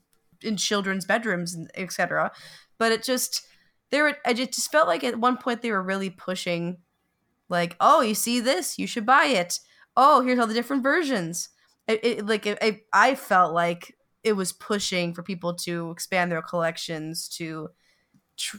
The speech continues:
consider, to, to, for, for fanatics, they should keep buying Barbies, which they should, 'cause it's a, it's a company. They're gonna want to make sure that their company doesn't die. Just, I don't know. That was the one thing that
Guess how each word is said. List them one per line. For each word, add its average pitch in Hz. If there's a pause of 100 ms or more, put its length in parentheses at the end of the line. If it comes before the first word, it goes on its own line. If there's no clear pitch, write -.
consider, 185 (800)
to, 247
to, 196
for, 214
for 220
fanatics, 190
they 175
should 175
keep 185
buying 175
Barbies, 170
which 202
they 233
should, 180
'cause 180
it's 175
a, 196
it's -
a 254
company. 175
They're 180
gonna 175
want 160
to 175
make 160
sure 160
that 165
their 156
company 175
doesn't 180 (220)
die. 180 (600)
Just, -
I 311
don't 196
know. 185 (280)
That 330
was 320
the 262
one 226
thing 196
that 170